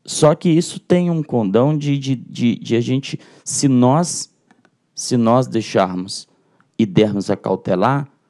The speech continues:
e lá na frente essa cautelar não se confirmar, nós estaremos com um problema muito grande. Muito grande no colo, deixando todas as distribuidoras que aqui foram contratadas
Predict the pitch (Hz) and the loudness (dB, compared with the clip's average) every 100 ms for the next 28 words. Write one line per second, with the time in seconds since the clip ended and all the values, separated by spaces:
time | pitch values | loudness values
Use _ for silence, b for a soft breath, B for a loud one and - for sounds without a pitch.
0 | _ _ _ _ _ _ _ _ - 127 | _ _ _ _ _ _ _ _ -2 2
1 | 117 139 147 120 113 113 120 - - 127 | 4 4 2 -2 -6 -2 -4 -4 -2 0
2 | 131 113 107 110 101 139 - - 143 _ | 0 0 -2 -2 0 -2 -4 -8 -10 _
3 | - 143 143 107 95 101 143 _ _ _ | -6 -4 -4 -4 -2 -2 -4 _ _ _
4 | _ _ _ _ _ _ _ _ _ _ | _ _ _ _ _ _ _ _ _ _
5 | - 101 87 113 110 98 104 117 - 160 | -4 -2 -2 -4 -4 -2 -4 -8 -12 -10
6 | - 104 98 131 - _ - 110 113 110 | -8 -6 -4 -4 -6 _ -14 -6 0 2
7 | 92 - - - - - - _ _ _ | 2 -2 -8 -6 -6 -6 -14 _ _ _
8 | _ _ _ _ _ _ _ _ _ _ | _ _ _ _ _ _ _ _ _ _
9 | _ _ _ _ 120 135 165 - 175 156 | _ _ _ _ 2 4 4 2 0 0
10 | 165 202 233 - 110 95 - 127 - 143 | 0 -2 0 4 4 2 0 -2 2 2
11 | 147 143 160 170 170 143 113 - 104 95 | 2 2 2 2 2 0 0 -8 -6 -2
12 | 87 95 98 - 95 - 95 - 90 80 | 2 2 2 -2 -6 -4 -4 -2 -2 -4
13 | 80 - 147 107 107 131 214 | -6 -6 -2 0 0 -2 -6